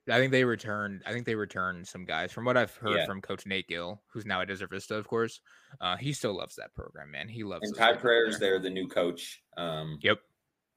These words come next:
Speaker 2: coming from
Speaker 1: Like I
Speaker 2: Trevor
Speaker 1: said,
Speaker 2: Brown.
Speaker 1: yep. Our guy, Coach Pryor's always in the, in the A-, Arizona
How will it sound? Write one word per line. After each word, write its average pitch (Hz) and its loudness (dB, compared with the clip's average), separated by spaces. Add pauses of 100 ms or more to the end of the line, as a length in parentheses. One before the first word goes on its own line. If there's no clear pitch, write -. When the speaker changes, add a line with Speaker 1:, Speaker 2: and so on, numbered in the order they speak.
(220)
Speaker 2:
coming 92 -4
from 85 -4
Speaker 1:
Like 101 2
I - -
Speaker 2:
Trevor 101 6
Speaker 1:
said, 101 2
Speaker 2:
Brown. 85 2 (140)
Speaker 1:
yep. - - (800)
Our 123 8
guy, 156 6
Coach 165 4
Pryor's 151 4
always 147 2
in 147 -4
the, 131 0
in 127 -2
the 120 2
A-, 131 2
Arizona 120 0